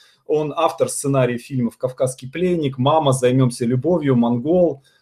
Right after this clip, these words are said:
э, шестьсот две-, тысяча шестьсот двенадцать, «Новая земля», э,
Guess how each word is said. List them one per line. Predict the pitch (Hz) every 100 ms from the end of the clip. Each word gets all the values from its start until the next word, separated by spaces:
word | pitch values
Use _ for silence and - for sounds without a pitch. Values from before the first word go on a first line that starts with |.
| _
э, | - 127 123 123 120
шестьсот | - 143 - 147
две-, | 131 151 147
тысяча | 190 185 135
шестьсот | 135 135 135
двенадцать, | 131 151 175 185 143 127
«Новая | 165 170 135 131
земля», | 120 139 147 170 185 175 139
э, | 127 123 123 120 117